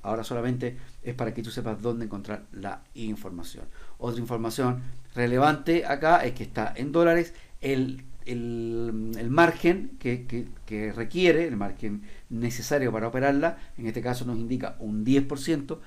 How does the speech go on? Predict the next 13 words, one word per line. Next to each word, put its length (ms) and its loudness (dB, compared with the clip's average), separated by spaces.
Vamos 500 6
a 80 4
profundizar 500 -2
también 460 2
en, 380 0
en 140 -4
los 100 -6
conceptos 640 0
de 80 -2
margen 400 -2
en 240 -4
otro 520 4
video, 440 4